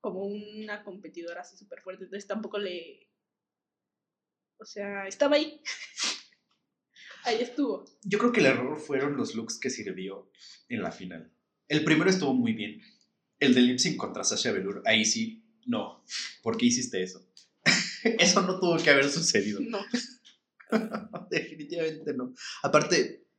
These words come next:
Speaker 2: ya se sabía, después de lo que hizo con Shea Coulee, así se volteara al revés, Peppermint no iba a ganar.
Speaker 1: Sí, no.
Speaker 2: <laughs> Eso no iba a suceder.
Speaker 1: No iba a pasar.
Speaker 2: Porque ya estaneaban a la pelona.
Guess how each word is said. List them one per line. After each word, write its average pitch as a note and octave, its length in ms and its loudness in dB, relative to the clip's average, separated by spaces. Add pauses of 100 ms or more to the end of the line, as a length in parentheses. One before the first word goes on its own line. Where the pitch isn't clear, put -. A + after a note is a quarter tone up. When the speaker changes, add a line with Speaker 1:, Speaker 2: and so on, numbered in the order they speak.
(280)
Speaker 2:
ya B2+ 180 4
se - 100 2
sabía, G2 260 0
después G#2+ 260 -2
de F3 80 4
lo G#2 160 2
que G#2 80 -4
hizo A2 240 0
con G2 100 -12
Shea - 220 -8
Coulee, G#2+ 360 -8 (880)
así D3 680 6 (140)
se F2 600 2
volteara G2+ 460 2
al A#2 100 2
revés, F#2+ 340 -4
Peppermint G#2+ 480 -6
no A#2+ 60 4
iba A2+ 140 6
a F#2 40 4
ganar. F2+ 300 -4
Speaker 1:
Sí, - 120 0 (300)
no. A#3 220 -6 (100)
Speaker 2:
<laughs> - 100 -20
Eso A#3 240 4
no F#3+ 80 0
iba F3 160 6
a D#3+ 80 6
suceder. A#2+ 360 2 (220)
Speaker 1:
No A3+ 180 -4
iba G#3+ 180 -4
a A3 60 -6
pasar. - 240 -18 (520)
Speaker 2:
Porque A2+ 240 2
ya A2 80 6
estaneaban A2 460 4
a G#2 40 -2
la - 160 -12
pelona. D#2+ 380 -14